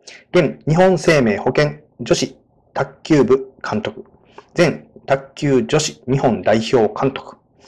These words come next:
卓球女子日本代表監督は二千八年より務め、二千十二年のロンドンオリンピックでは団体、女子団体で銀メダル、二千十六年のリオデジャネイロオリンピックでは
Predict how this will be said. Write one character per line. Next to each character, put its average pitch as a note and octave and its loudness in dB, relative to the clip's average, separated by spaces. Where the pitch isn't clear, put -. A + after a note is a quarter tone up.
卓 - -8
球 A#2+ 2
女 D#3 0
子 - -6
日 C3+ 2
本 A#2+ 0
代 A#2 2
表 A#2 2
監 A#2 -4
督 G#2+ -8
は - -2
二 A#2 -6
千 D3 -2
八 - -4
年 F#2+ -4
よ F#2 -6
り C#3+ -4
務 - 2
め、 A2+ -4
二 A2 -4
千 G#2+ -2
十 C#3 0
二 C#3+ 0
年 A#2+ -2
の A#2 0
ロ C3+ 2
ン D3+ -2
ド C#3 2
ン C3+ 2
オ C3+ 4
リ C3+ 4
ン C3 -4
ピ - -14
ッ - -20
ク - -12
で B2+ 2
は A2 4
団 C3+ 0
体、 - -4
女 C#3+ -2
子 B2 -4
団 A2+ 2
体 A2 0
で D3+ 0
銀 A2 0
メ G#2 -2
ダ F2+ -2
ル、 - -10
二 C3 -6
千 C3+ 0
十 B2 2
六 B2 -2
年 G2+ -2
の B2+ -2
リ A#2+ -4
オ C3+ 4
デ C3 0
ジ B2 0
ャ A#2+ 2
ネ A#2+ 0
イ A#2 0
ロ B2 0
オ B2 -2
リ B2 0
ン A#2 -6
ピ A#2 -8
ッ - -14
ク - -14
で G2 -2
は - 0